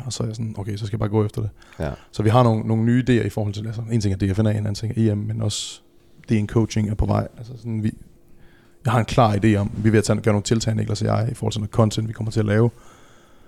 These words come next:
Speaker 1: Hvordan vi kan få det her sådan virkelig op at køre.
Speaker 2: Ja.
Speaker 1: Øh, og så er jeg også i gang med at lave andre indtægtskilder i forhold til mit arbejde, fordi at jeg jo netop har en tendens til bare sådan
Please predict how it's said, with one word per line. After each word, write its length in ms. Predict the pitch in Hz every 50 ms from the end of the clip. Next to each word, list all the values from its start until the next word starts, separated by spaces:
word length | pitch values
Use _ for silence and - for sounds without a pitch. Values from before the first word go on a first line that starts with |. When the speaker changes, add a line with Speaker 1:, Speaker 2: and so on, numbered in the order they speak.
| _ _
Speaker 1:
Hvordan 280 | - 110 95 107 110 107
vi 60 | 107
kan 120 | - -
få 80 | 85 104
det 140 | 95 107 104
her 140 | 107 98 95
sådan 220 | 95 98 98 95 95
virkelig 220 | 110 104 104 104
op 80 | 101 101
at 80 | 104
køre. 240 | - 117 113 123 131 123 - -
Speaker 2:
Ja. 80 | 78 64 - - - _ _ _ _ _ _ _ - 110
Speaker 1:
Øh, 520 | 110 107 104 101 101 98 98 104 107 110 107 - _ _ _ _ _ _ _ - _
og 100 | - 104
så 100 | - - 107
er 220 | 104 104 107 101 - 107
jeg 80 | 107 107
også 140 | 104 104
i 20 | 110
gang 120 | 107 104
med 60 | 107
at 40 | 110
lave 160 | 117 113 113
andre 280 | 113 117 117 117 113 110 - - - - _ _ _ _ _ _ _ _ _ _ - - -
indtægtskilder 680 | 123 120 113 - 120 113 - - - - 131 131 131 127 - - - -
i 40 | -
forhold 300 | - 123 101 110 120 117
til 140 | - 113
mit 100 | 113 113
arbejde, 320 | 113 113 117 113 113 110 113
fordi 240 | - - 110 113 110
at 80 | 101
jeg 100 | 104 104
jo 40 | 104
netop 280 | 107 110 110 113 107 -
har 160 | - 117 107
en 80 | 104
tendens 300 | 98 - 104 - 110 107
til 120 | - - 110
bare 160 | 107 104 107
sådan 260 | - 117 113 113 101